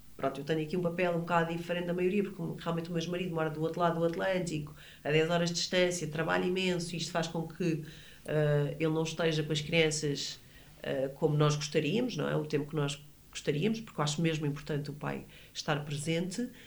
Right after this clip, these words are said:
Ahm, opá, é difícil, porque, olha, a sociedade não está preparada, ah, não ajuda. Eu acho que,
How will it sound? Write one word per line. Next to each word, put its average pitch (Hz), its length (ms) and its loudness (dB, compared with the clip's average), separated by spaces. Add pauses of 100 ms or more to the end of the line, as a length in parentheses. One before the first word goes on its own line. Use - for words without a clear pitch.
(200)
Ahm, 208 840 6 (460)
opá, - 240 -12
é 185 120 -6
difícil, 196 500 -2
porque, 175 180 -8
olha, 160 140 0
a 165 60 -2
sociedade 185 960 2 (340)
não 175 140 -4
está 170 180 0
preparada, 170 1040 4 (280)
ah, 147 760 6
não 160 180 6
ajuda. 190 880 2 (420)
Eu 165 200 2
acho 165 320 0
que, - 60 -20